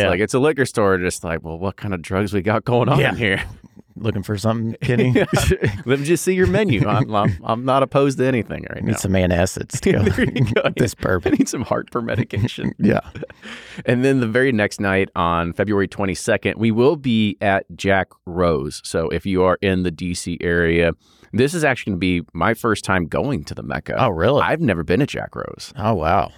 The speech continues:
Speaker 1: You're in for a treat. This
Speaker 2: That's
Speaker 1: will be
Speaker 2: what I
Speaker 1: my
Speaker 2: hear.
Speaker 1: third time. I've been there twice, but the first time was the best 'cause I went with Bill and got to hang out for, like, three or four hours there.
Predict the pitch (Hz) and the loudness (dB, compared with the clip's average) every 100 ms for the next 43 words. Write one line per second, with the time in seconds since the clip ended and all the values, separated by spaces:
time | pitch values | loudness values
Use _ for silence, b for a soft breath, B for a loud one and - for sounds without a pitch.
0 | - 90 110 101 80 - 98 87 - _ | -10 0 0 2 -2 -2 -4 -4 -6 _
1 | 104 110 117 101 85 87 95 95 90 - | -4 0 0 2 0 -2 0 2 0 -2
2 | 78 - 82 - - - 113 92 95 87 | -6 -6 -12 -16 -10 -2 0 0 0 0
3 | - - - b b b - 104 - 131 | 0 -8 -18 b b b -6 -4 0 0
4 | - 110 92 85 87 85 71 92 87 87 | 2 0 0 -2 2 2 0 -2 0 0
5 | 90 82 78 - 90 82 - - 107 98 | 0 -2 -4 0 2 0 -2 -8 -4 -2
6 | 92 90 92 85 80 - B B B B | 0 2 2 0 -2 -4 B B B B
7 | _ - 95 82 - 90 82 85 78 78 | _ -6 -2 -2 0 0 0 0 2 2
8 | 76 - 50 - | 0 0 -2 -2